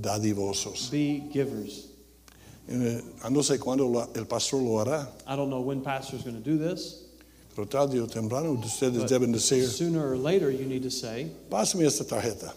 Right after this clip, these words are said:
Speaker 2: "Pass me that card.
Speaker 1: Pues Dios ha sido muy bueno conmigo."
Speaker 2: I'm gonna fill it out, and I'm, uh, I'm gonna recognize that God's been good to me.
Speaker 1: Voy a poner más este año.
Speaker 2: I'm gonna give more this year than I did last
Speaker 1: Algunos
Speaker 2: year."
Speaker 1: podrían dar doble.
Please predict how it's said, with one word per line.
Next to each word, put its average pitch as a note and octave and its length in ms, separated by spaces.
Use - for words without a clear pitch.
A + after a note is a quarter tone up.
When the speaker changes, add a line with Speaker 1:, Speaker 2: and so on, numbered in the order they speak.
Speaker 2:
"Pass F3 240
me F3 120
that D3+ 260
card. G#2 260
Speaker 1:
Pues E3+ 220
Dios C3 300
ha A#2+ 80
sido A#2 440
muy B2 180
bueno A#2 280
conmigo." G#2 500
Speaker 2:
I'm D#3 140
gonna D#3 180
fill E3 280
it D#3 60
out, C3+ 200
and C3 100
I'm, C3+ 340
uh, C3 120
I'm C#3 180
gonna C#3 240
recognize C3+ 460
that C3 120
God's B2+ 220
been B2+ 160
good A#2+ 140
to A2 60
me. G#2+ 140
Speaker 1:
Voy D#3 120
a D#3+ 40
poner C#3 240
más A#2+ 300
este A2 240
año. G2 260
Speaker 2:
I'm D3 100
gonna E3+ 120
give D3+ 260
more C#3+ 220
this C3 240
year A#2 140
than A2+ 140
I A2 80
did A2 140
last C3 180
Speaker 1:
Algunos D4 300
Speaker 2:
year." - 60
Speaker 1:
podrían D3 340
dar C#3+ 140
doble. C#3 460